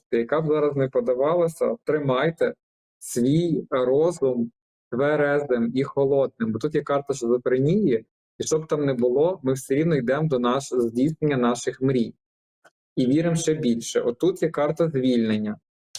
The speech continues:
Тобто по цій карті я теж розумію продовження, повернення наших з полону і вихід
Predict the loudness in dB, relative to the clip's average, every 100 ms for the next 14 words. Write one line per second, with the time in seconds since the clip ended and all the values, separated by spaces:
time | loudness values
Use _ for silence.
0 | -6 -4 -2 -4 -4 -2 -2 0 -2 0
1 | -2 0 -2 0 -2 0 0 2 0 -2
2 | 0 0 2 0 0 0 0 0 0 0
3 | 0 0 0 0 0 -2 -6 -4 -2 2
4 | 2 2 -2 -6 -12 _ _ _ _ 0
5 | 2 0 -2 0 0 0 -2 -6